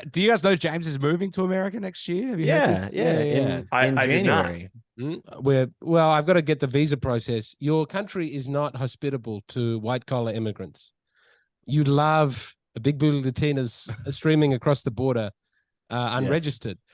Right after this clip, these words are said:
Speaker 4: But as, uh, filling out the <laughs> visa paperwork is, oh, it's exciting. But I'm gonna be at this Focus, is it called Focus Conference?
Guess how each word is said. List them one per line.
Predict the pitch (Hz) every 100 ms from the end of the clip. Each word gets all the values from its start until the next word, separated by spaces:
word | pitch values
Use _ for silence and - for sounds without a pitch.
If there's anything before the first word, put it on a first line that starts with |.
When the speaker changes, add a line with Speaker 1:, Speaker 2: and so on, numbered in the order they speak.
| _ _
Speaker 4:
But | - 135 127 -
as, | 131 165 143
uh, | 143 131
filling | 123 180 160
out | 139
the | 139
<laughs> | 120
visa | 175 -
paperwork | 143 139 123 123 107
is, | 120 107 - _ -
oh, | 220 311 214
it's | 131
exciting. | 127 - 131 110 - _
But | 160
I'm | 208
gonna | 233 220
be | 196 175 -
at | 160 151
this | 180 -
Focus, | - - 196 233 269 - - -
is | 180
it |
called | 196 185
Focus | - 214 226 269 - -
Conference? | 214 233 - 285 - -